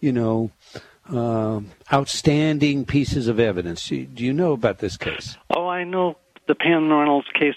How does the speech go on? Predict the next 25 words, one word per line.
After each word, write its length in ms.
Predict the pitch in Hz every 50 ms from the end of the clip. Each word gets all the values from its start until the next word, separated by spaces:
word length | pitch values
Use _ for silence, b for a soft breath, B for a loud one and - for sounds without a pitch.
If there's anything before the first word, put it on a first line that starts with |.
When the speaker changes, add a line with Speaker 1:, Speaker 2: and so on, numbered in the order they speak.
| - -
Speaker 2:
very 280 | - 143 135 135 131 123
well, 420 | 120 135 139 131 117 104 98 95
actually, 680 | 95 95 95 95 95 - - - 98 95 101 98 104 107
and 240 | 110 104 107 110 -
although 280 | 120 113 107 123 117
I 80 | 120 123
did 160 | 117 123 113
not 220 | 120 123 120 117 120
have 160 | 123 117 107
the 100 | 117 117
opportunity 460 | 117 - - - - 117 110 - -
to 60 | 107
examine 480 | 98 - - - 120 113 113 113 110 101
her 120 | 101 104
medical 460 | 101 104 110 113 120 120 - - 110
records, 420 | 98 101 98 95 - 101 98 95 - - - B B B B B B B B - - -
certainly 600 | 139 139 139 131 127 120 117 113 110 110 113 -
enough 380 | - 117 110 110 123 127 123 - - - - _ -
of 240 | 110 107 104 98 - - - - -
this 160 | 110 - - -
case 220 | - - 110 107 - -
has 100 | 110 104
been 300 | - - 113 101 101 101
written 520 | 104 107 110 - - 123 110 104 98 90 - - -
that, 260 | 107 98 95 98